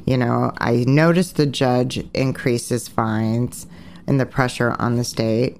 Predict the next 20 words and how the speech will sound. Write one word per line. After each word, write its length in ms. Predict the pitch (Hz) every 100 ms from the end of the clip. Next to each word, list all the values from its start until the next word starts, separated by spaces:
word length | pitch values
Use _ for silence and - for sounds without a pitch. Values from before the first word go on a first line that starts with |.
| _
I 100 | -
already 300 | 123 120 127
mentioned 560 | 135 127 127 - 123 120
that. 500 | 117 113 143 - - - - - - -
Um, 560 | - 127 117 113 110 131 - - - - - - - - - - - - - - - _ _ _
you 100 | 165
know, 180 | 180 170
one 280 | 165 202 202
job, 400 | 180 147 143 -
one 300 | 139 202 196
thing 320 | 180 147 139
is 480 | 127 113 117 - - - _ - - -
that 120 | 170
I've 180 | 156 160
noticed 680 | 165 165 180 156 123 127 -
over 300 | 127 120 123
these 300 | 123 123 113
years. 480 | 92 50 - - - - _ _ - - - - - - - - - - - - - - - - -
Number 320 | 175 180 170 170
one, 400 | 165 147 113